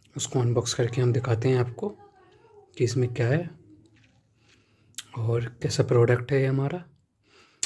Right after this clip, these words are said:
तो दोस्तों, चैनल को subscribe जरूर करिएगा। इस चैनल पे इसी तरह से काफ़ी interesting video आती रहती हैं। चलिए, तो इसको हम cut कर लेते हैं।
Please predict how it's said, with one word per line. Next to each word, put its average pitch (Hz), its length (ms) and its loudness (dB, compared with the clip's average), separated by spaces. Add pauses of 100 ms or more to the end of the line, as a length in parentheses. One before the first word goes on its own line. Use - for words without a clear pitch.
(160)
तो 135 80 0
दोस्तों, 123 360 0
चैनल 120 280 2
को 123 120 0
subscribe 123 420 -2
जरूर 123 260 4
करिएगा। 135 380 2 (320)
इस 113 120 -10
चैनल 127 280 0
पे 135 160 -6
इसी 123 180 -2
तरह 123 260 4
से 143 180 2 (520)
काफ़ी 120 260 2
interesting 127 540 2
video 127 280 4
आती 117 240 2
रहती 123 340 -2
हैं। 180 140 -2 (460)
चलिए, - 680 2
तो 127 120 2
इसको - 280 -2
हम 131 160 2 (400)
cut 123 140 2
कर 120 140 2
लेते 120 340 4
हैं। 175 200 0